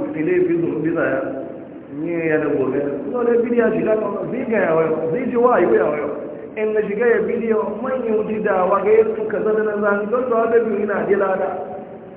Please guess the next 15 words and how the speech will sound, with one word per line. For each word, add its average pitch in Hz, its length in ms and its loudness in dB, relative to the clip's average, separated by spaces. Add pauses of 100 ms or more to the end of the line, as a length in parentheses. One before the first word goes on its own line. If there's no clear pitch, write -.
E 190 140 -4
di 214 100 -2
ma 220 160 0
wuce 190 320 -2
ga, 151 120 -4 (120)
wai 180 160 0
je 196 100 2
wa 208 260 4
yi. 165 120 0 (1000)
Qur'an 175 460 0
ma 170 100 -2
ga 160 100 2
yi 160 120 2
ga 160 340 -2
al-yawma 165 680 2